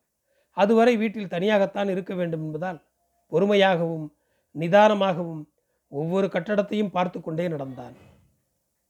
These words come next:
ஒவ்வொரு கட்டடத்திலும் சுவரில் எழுதியிருந்த,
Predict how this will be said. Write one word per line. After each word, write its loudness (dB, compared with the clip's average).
ஒவ்வொரு 4
கட்டடத்திலும் -4
சுவரில் 4
எழுதியிருந்த, 0